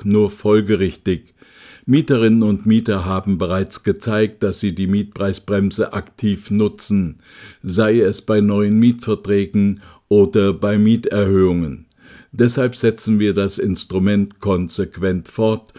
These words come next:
und haben die zeitliche Wirksamkeit der bereits erlassenen Mietpreisbremse auf das volle Maß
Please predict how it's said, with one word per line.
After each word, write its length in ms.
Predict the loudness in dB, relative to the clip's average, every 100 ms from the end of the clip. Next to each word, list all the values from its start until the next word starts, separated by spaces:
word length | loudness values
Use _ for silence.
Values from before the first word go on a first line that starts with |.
| -20 -20 -2
und 280 | 0 2
haben 360 | -2 -4 -2 -2
die 160 | -2 -4
zeitliche 640 | -6 -6 -6 -8 -4 -2
Wirksamkeit 920 | 0 0 -2 -4 -4 -4 -2 -2 -2 _ -20 -20 -8
der 260 | 0 0
bereits 500 | 0 -2 -2 -2 -4
erlassenen 840 | -8 -4 -2 -2 -2 -2 0 0 2
Mietpreisbremse 1040 | 0 -2 -6 -4 -4 -4 -2 -2 -2 -4
auf 220 | -4 -6
das 260 | -6 -6 -6
volle 280 | -2 0 2
Maß 500 | 0 -2 -6 -10